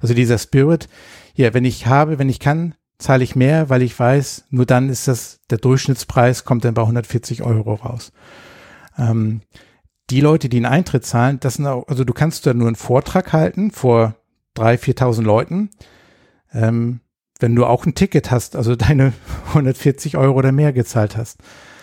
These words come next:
Ähm, ohne Ticket kannst, darfst du da keinen Vortrag halten. Da kannst du noch so die Ikone in deinem Gebiet zahlen,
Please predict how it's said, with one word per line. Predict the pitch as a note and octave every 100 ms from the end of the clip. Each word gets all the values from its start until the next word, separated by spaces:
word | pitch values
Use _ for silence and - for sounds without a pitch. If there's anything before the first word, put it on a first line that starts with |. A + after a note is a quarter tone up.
| - _
Ähm, | A#2 A#2
ohne | B2 B2
Ticket | - C3 E3 -
kannst, | D3+ -
darfst | D3 C#3
du | C#3
da |
keinen | C#3 D#3
Vortrag | - E3 - A#2+ G#2+
halten. | A2+ G#2
Da | G#2+
kannst | C3 A#2+
du | C3
noch | C#3
so | -
die | C#3 C#3+
Ikone | B2+ C3+ B2+ C#3+
in | C#3+
deinem | C#3 C#3
Gebiet | C3+ D3
zahlen, | - C#3 C#3 C#3+